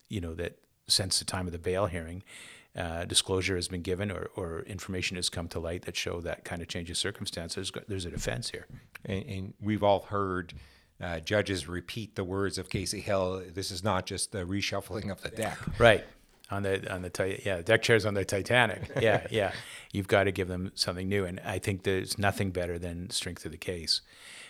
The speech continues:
Speaker 1: 'cause that'll address all your grounds.
Speaker 2: How about some interesting ethical dilemmas, uh, that have hit you, uh, during a, a, a bail hearing?
Speaker 1: Well, one of the, one of, we, we've sort of it, talked about it, the necessity of confirming information you've given before,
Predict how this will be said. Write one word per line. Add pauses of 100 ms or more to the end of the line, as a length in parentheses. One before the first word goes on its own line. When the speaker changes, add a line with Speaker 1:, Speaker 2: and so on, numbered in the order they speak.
(100)
Speaker 1:
'cause
that'll
address
all
your
grounds. (960)
Speaker 2:
How
about
some
interesting
ethical
dilemmas, (100)
uh,
that
have
hit
you,
uh,
during
a, (100)
a,
a
bail
hearing? (120)
Speaker 1:
Well,
one
of
the, (100)
one
of,
we,
we've
sort
of
it,
talked
about
it,
the
necessity
of
confirming
information
you've
given
before,